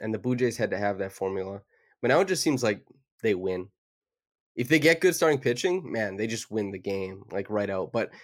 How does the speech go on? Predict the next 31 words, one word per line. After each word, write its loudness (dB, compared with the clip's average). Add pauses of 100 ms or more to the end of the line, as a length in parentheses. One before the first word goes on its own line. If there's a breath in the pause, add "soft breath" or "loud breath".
(200 loud breath)
they, 4
they've 2
manufactured 2
runs 0
in -4
close -2
games. -2 (360 soft breath)
They've -2
tacked -2
on 0
to -6
create -4
bigger -4
leads -4
in -8
some -10
of -10
the -8
bigger -2
wins, -2 (400 soft breath)
and 0
they've, -2
they've -2
hung 2
around 2
with, -6
like, -8
defense. -8
And, -8 (840 loud breath)
yeah, 6
the, 2